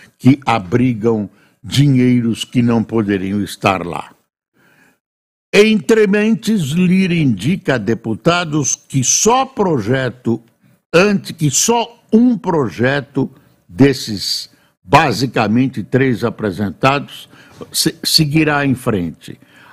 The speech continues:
Afirma que deve priorizar a pec já aprovada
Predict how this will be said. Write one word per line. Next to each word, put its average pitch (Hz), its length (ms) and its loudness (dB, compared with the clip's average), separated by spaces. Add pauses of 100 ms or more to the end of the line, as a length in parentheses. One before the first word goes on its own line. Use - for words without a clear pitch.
Afirma 170 640 0
que 131 160 -6
deve 131 400 0
priorizar 127 760 0
a 117 100 -4
pec 143 600 -2
já 170 380 -2
aprovada 95 880 -4